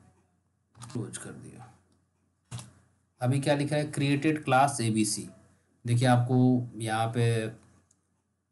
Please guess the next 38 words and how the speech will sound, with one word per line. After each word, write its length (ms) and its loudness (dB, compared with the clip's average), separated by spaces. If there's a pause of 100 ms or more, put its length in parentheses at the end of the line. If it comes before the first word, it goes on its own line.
(720)
कितना 260 2
simple 400 2
वे 180 4
में 240 4
आपका 300 -4
class 360 0
बन 220 -8
गया, 160 -10
है 140 -8
ना, 240 -2 (440)
आपने 360 -2
class 600 2
एबीसी 400 2
लिखा 260 2
और 100 4
आपका 260 -2
created 540 -2
class 320 2
एबीसी 360 -4
हो 100 -8
गया, 260 -20 (160)
है 40 -2
ना। 180 -6 (400)
अब 140 2
इसी 140 0
तरह 180 -2
हम 440 -2
object 400 2
कैसे 240 0
बनाते 320 -4
हैं, 80 -2
ये 60 -2
तो 60 0
आपने 260 -2
class 220 0
बनाना 300 -2
सीख 240 -4
लिया, 280 -8